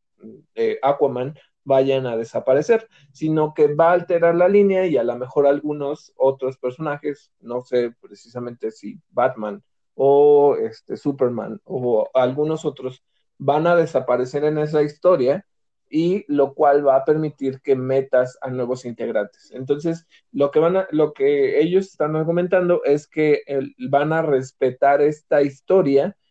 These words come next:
y Barry Allen va a recordarlos, ¿no? O sea, no, no es como que de repente ya no pasó nada, sino que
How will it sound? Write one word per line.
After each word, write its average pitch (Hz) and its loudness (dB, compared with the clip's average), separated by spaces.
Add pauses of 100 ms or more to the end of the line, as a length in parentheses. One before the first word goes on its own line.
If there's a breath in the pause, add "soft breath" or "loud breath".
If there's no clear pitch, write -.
(160)
y 131 -2
Barry 139 2
Allen 135 0
va 135 4
a 139 2
recordarlos, 131 0
¿no? 139 -2
O 135 0
sea, 131 -2 (160)
no, 131 -6
no 135 0
es 135 -2
como 127 -10
que 120 -8
de 123 -4
repente 127 -8
ya 127 -6
no 127 -8
pasó 131 -6
nada, 123 -4
sino - -20
que 110 -6